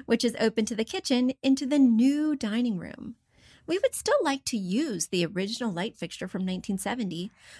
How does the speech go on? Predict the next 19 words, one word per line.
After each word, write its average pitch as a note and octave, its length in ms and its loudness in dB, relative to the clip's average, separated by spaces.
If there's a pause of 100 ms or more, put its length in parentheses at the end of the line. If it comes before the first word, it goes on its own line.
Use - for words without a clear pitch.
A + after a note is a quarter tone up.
(120)
but C4+ 120 2 (140)
how D#4+ 240 -2
do A#4+ 160 -8
we A#4+ 140 -4
know G3+ 300 2
if - 140 -8
it's - 160 -6
the F3+ 140 -4
right G3 260 -4
size G3 640 -2
for G3 200 -4
the F3+ 120 -2
new G3 420 -2 (100)
dining D#3+ 440 -4
room? - 320 -10 (200)
Thanks, A3+ 400 0
Renee." E3 480 -4 (960)
So, E4+ 180 -2
Renee, A#3 460 0